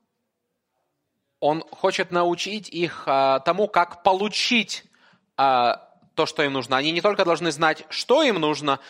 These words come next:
но им нужно знать, как получить то, что им нужно. Каким образом они могут, э, осуществить эту нужду, восполнить её.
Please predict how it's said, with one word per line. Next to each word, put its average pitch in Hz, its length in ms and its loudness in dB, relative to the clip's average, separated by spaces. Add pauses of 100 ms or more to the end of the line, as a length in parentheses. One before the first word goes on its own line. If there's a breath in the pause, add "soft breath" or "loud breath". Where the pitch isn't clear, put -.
(120 loud breath)
но 147 140 0
им 160 120 0
нужно 185 280 -2
знать, 170 200 -2
как - 240 -4
получить 180 520 -2
то, 127 80 0
что - 160 -10
им 104 120 -8
нужно. 92 300 -16 (2500 loud breath)
Каким 175 360 -6
образом 131 640 0 (1300)
они 151 240 -2
могут, 175 540 -2
э, 143 40 2 (640)
осуществить 175 720 -6 (120)
эту 123 200 -6
нужду, 110 340 -10 (1000)
восполнить 170 680 -4
её. 85 160 -12